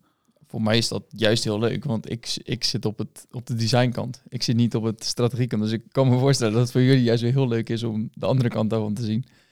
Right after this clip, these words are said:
Maar ik weet ook wel dat klanten het dan heel moeilijk vinden om, ehm, zeg maar, de keuzes in het design zijn voor vijfennegentig procent gebaseerd op wat er uit onderzoek is gekomen in de strategiefase.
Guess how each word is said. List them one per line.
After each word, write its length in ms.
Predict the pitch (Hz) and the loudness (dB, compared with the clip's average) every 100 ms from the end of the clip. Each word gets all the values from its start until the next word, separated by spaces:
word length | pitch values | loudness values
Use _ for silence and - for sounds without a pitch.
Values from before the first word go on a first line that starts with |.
| _ _ _ | _ _ _
Maar 180 | 110 113 | 2 4
ik 100 | 117 | 4
weet 200 | 120 131 | 4 4
ook 100 | 123 | 4
wel 120 | 110 | 2
dat 240 | 107 - _ _ | 0 -6 _ _
klanten 280 | - 120 117 | 0 2 4
het 100 | 117 | 2
dan 120 | 113 | 4
heel 200 | 117 127 | 6 6
moeilijk 340 | 120 127 123 113 | 8 6 4 2
vinden 420 | 120 110 110 - | 2 2 2 0
om, 320 | - 113 110 - _ _ _ _ _ _ _ _ | 0 0 -2 -6 _ _ _ _ _ _ _ _
ehm, 580 | 113 110 107 107 107 113 113 _ _ _ | -4 0 0 0 0 -2 -6 _ _ _
zeg 180 | - 110 | -4 2
maar, 100 | 110 | 0
de 140 | 110 | 2
keuzes 440 | 135 143 135 117 - | 4 6 4 0 -2
in 240 | 123 123 | 0 2
het 140 | 117 | 2
design 580 | 113 110 120 117 113 117 _ _ | 0 2 2 2 0 -4 _ _
zijn 460 | - 117 110 117 _ _ _ _ _ | -6 -2 -2 -4 _ _ _ _ _
voor 140 | - | -4
vijfennegentig 440 | 110 127 131 120 117 | 4 4 6 4 0
procent 280 | - 113 110 | -6 -4 -4
gebaseerd 520 | 110 113 113 120 107 | -4 -2 0 0 -2
op 120 | 110 | -4
wat 160 | 117 113 | -6 -4
er 180 | 113 - | -8 -4
uit 200 | 113 - | -6 0
onderzoek 380 | 123 113 117 | 0 0 -2
is 100 | 117 | -4
gekomen 480 | - - 113 113 110 | -6 -2 0 2 0
in 80 | 113 | -2
de 60 | 113 | -2
strategiefase. 800 | 117 113 113 127 - - 131 | -6 -6 -6 -4 -6 -6 -10